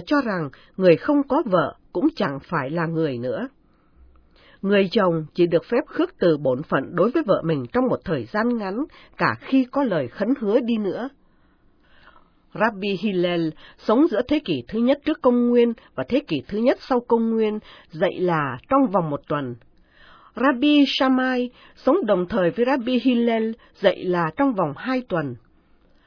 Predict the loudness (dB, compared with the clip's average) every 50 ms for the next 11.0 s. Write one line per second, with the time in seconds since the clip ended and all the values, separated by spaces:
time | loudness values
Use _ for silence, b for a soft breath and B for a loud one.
0 | b b b b 0 2 2 2 0 -2 -2 -2 0 0 0 -2 -2 -2 -4 -4
1 | -2 -4 -4 -4 -4 -4 -4 -4 -4 -4 -6 -6 -6 -6 -8 -10 B B B B
2 | B B B 0 4 6 6 6 6 4 4 4 4 4 4 4 4 6 6 4
3 | 4 2 0 _ _ _ -2 0 0 0 0 -2 -2 -2 -2 -4 -6 -6 -4 -4
4 | -2 0 2 2 2 4 4 4 2 2 0 2 2 2 2 0 -2 -4 -4 -6
5 | -6 -2 0 2 4 4 2 2 -2 -4 -6 -8 B B B B B B B B
6 | B B -14 -6 0 2 2 4 4 2 0 -2 -4 -2 0 0 0 0 2 2
7 | 2 2 2 2 0 -2 -2 -2 -6 -6 -4 -6 -6 -6 -8 -8 -8 _ _ -2
8 | 0 0 0 0 -2 -4 -2 -4 -6 -8 B B B B B B B 2 2 2
9 | 2 -2 -6 -4 -4 -8 -4 0 0 0 0 0 -4 -2 -2 -2 0 0 0 2
10 | 2 2 2 2 0 -4 -4 -2 -2 -2 -2 -4 b b b b -6 -6 -6